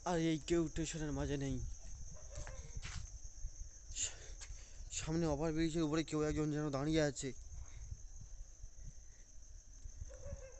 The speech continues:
এই সেই সাদা কাফন পরা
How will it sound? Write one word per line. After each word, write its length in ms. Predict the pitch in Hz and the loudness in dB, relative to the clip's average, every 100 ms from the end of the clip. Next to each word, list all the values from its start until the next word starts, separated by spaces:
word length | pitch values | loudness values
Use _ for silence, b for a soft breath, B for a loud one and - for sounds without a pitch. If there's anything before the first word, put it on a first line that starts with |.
| - - - - - | -14 -16 -16 -16 4
এই 180 | 190 190 | 10 10
সেই 320 | 156 180 190 175 135 - - - - - | 10 8 8 6 -2 -14 -20 -20 -14 0
সাদা 320 | - 165 170 | 2 4 4
কাফন 340 | 143 131 160 175 | 4 0 4 4
পরা 360 | 156 165 156 | 6 4 2